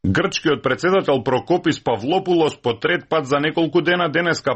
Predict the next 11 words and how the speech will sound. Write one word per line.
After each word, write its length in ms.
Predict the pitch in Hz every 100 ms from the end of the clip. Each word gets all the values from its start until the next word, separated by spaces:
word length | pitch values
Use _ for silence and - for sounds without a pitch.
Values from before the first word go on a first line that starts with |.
| -
повторно 520 | 170 - 160 147 139
зборуваше 600 | 113 123 147 160 139 156
за 140 | 110 110
грчкиот 640 | 120 170 143 - 156 151
карактер 540 | 170 160 160 - 151
на, 180 | 131 120
како 280 | 120 117 117
што 200 | - 117
рече, 300 | 147 160 185
нашата 400 | 175 185 135 120
Македонија, 720 | 113 107 107 95 95 76 67